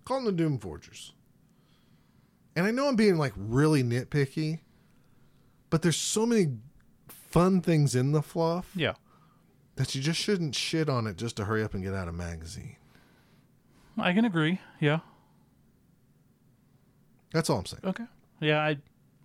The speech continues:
Speaker 2: they definitely could have done better.
Speaker 1: When you have something right there in your face, that's exactly what you want for fluff-wise.
Speaker 2: Mm-hmm.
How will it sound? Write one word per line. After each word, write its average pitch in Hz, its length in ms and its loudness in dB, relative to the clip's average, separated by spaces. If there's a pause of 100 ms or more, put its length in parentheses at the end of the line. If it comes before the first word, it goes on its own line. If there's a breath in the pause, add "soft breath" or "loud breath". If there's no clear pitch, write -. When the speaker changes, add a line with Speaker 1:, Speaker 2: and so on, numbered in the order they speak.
(540 loud breath)
Speaker 2:
they 151 80 4
definitely 170 280 2
could 165 100 2
have 147 100 0
done 135 160 0
better. 98 280 -2
Speaker 1:
When 160 180 2
you 160 100 0
have 156 260 -4
something 180 400 -4
right 131 240 -2
there 147 120 -2
in 127 80 -2
your 107 120 -4
face, 143 380 -4
that's 113 160 -6
exactly 123 480 0
what 156 260 0
you 151 60 2
want 131 200 0
for 117 140 -6
fluff-wise. 110 640 -4
Speaker 2:
Mm-hmm. 135 320 2